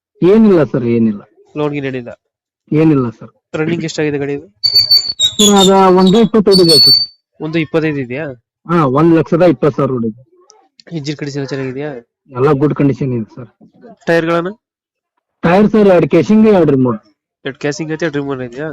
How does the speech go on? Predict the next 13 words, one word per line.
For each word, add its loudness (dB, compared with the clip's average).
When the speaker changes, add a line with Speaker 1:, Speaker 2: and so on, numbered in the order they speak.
Speaker 1:
ಹಾ, 0
ಹಾ. -2
Speaker 2:
ಹ್ಮ್, -20
ಓಕೆ, -18
ಓಕೆ. -18
ಇದು -4
ಒಳಗಡೆ 0
ಮ್ಯೂಸಿಕ್ -6
ಪ್ಲೇಯರ್ -2
ಈ -4
ತರ -6
ಏನಾರ -2
ಹಾಕ್ಸಿದ್ದೀರಾ? -8